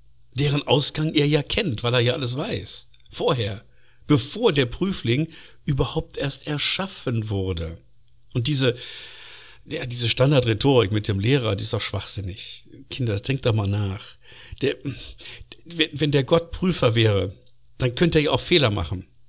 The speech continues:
Und das darf ja nicht sein, also ist das doch Blödsinn. Also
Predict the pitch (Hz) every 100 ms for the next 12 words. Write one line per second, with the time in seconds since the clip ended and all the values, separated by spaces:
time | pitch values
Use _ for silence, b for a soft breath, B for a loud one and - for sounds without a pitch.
0 | - - - 123 117 143 - 120 117 135
1 | 120 104 104 120 123 117 110 - 143 139
2 | - 95 - - - - - - - -
3 | - - 123 123